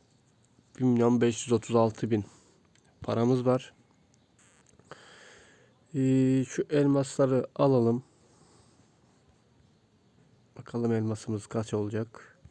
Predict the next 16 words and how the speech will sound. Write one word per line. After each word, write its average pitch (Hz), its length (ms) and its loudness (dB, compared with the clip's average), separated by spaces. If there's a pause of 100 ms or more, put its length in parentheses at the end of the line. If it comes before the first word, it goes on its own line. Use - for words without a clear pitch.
(1300)
Şurada 113 360 -4
da 98 60 -2
etkinlik 113 440 -4
ödülü 117 240 -4
varmış, 113 380 -2
elli 113 220 -2
elmas. 113 460 -4
Onu 113 280 -2
da 113 80 0
aldık. 110 800 -6
Sekiz 110 340 -8
yüz 107 180 -6
elmasımız 104 520 -6
olmuş 101 320 -10
bu 104 60 -6
arada. 104 340 -4